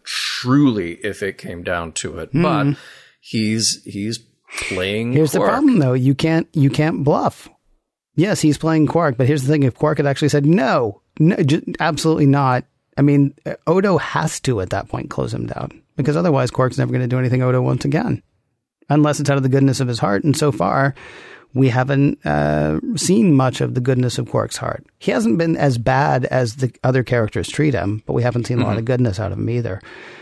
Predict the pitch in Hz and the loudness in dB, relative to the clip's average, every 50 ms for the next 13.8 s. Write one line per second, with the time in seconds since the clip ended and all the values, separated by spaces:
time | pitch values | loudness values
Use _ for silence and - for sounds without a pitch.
0 | - - 120 104 80 78 82 - - - - 147 160 175 180 165 - - 165 156 | -12 -6 -4 -4 -4 -4 -6 -8 -6 -4 -2 -2 0 0 0 0 0 2 2 2
1 | 147 151 151 139 139 143 139 143 147 143 139 131 127 127 120 139 139 139 131 - | 2 2 4 4 4 6 6 4 4 4 4 4 2 2 2 0 0 0 0 0
2 | 139 127 127 127 127 127 135 - - 131 - - - 135 117 127 131 135 131 135 | 0 0 2 2 2 2 2 0 -2 -6 -6 -2 -2 0 2 2 2 2 2 2
3 | 123 135 135 117 104 - 131 127 127 123 120 123 123 117 117 117 120 117 113 - | 2 2 2 0 0 0 2 2 2 2 2 2 2 2 2 2 0 0 -2 -4
4 | - - _ _ _ - - 156 160 185 214 233 214 165 131 135 147 156 170 175 | -8 -10 _ _ _ -2 0 2 2 2 2 2 2 4 4 4 4 2 2 2
5 | 147 - 147 135 - 147 139 143 156 - 151 - 123 123 127 - 147 135 143 139 | 2 0 0 0 2 0 0 0 0 -2 -2 0 0 0 0 0 2 2 2 0
6 | - - 135 139 139 135 - 127 120 120 147 139 131 135 135 123 120 117 120 123 | 0 -2 0 0 0 0 -2 -2 -2 0 0 0 2 2 2 2 0 0 0 2
7 | 127 127 131 135 139 143 147 156 147 - - - - - - - _ - - 135 | 2 2 2 2 2 2 2 2 0 -2 -8 -20 -20 -20 -20 -20 _ -2 0 2
8 | 135 143 143 139 - 147 139 143 - 147 143 139 135 123 117 127 127 123 - - | 4 4 2 2 0 -2 -2 0 0 0 2 2 2 2 2 0 -2 -2 -2 -2
9 | 139 123 120 117 - - 123 120 123 120 113 104 - - 123 113 113 113 110 - | 0 0 0 0 -2 -2 -2 -2 -2 -2 -4 -6 -4 -4 -2 -2 -2 -2 -4 -4
10 | 131 123 120 117 113 113 110 120 113 107 - 127 123 120 113 113 113 117 110 - | -2 -2 -2 -2 -2 -2 -2 -4 -4 -4 -4 -4 -2 -2 -2 -2 -4 -4 -6 -6
11 | - 143 131 120 117 120 120 - _ _ _ _ - - 147 147 139 - 143 127 | -4 -2 -2 -2 -2 -2 -4 -6 _ _ _ _ -4 0 0 0 2 0 0 0
12 | 131 - 139 123 127 139 139 139 123 143 139 - 190 247 208 131 123 - 104 110 | 0 0 0 2 2 2 2 2 0 0 0 -2 -2 0 0 0 0 0 -2 -6
13 | - - - - - - - - 170 175 190 - - 202 180 | -12 -14 -18 -18 -18 -8 -2 0 2 2 2 0 0 -2 -2